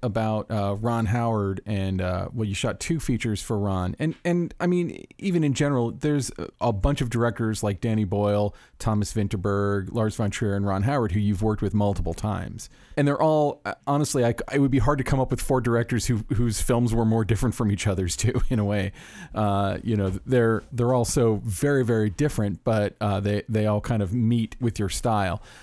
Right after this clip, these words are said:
With Rush, y-, you took on, uh, Formula One racing and made something, and, and a true story, a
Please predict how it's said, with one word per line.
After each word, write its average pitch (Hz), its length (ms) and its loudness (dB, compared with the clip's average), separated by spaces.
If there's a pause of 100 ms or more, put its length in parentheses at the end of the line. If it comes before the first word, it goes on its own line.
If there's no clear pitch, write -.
(100)
With 131 260 2
Rush, 139 540 2
y-, 139 200 -6
you 127 200 0
took 147 280 2
on, 127 440 2
uh, 104 300 0 (140)
Formula 139 300 4
One 117 240 2
racing 110 640 0
and 113 240 2
made 120 240 2
something, 110 480 0
and, 120 180 -2
and 120 100 2
a 113 60 0
true 165 240 2
story, 131 500 2
a 104 140 -2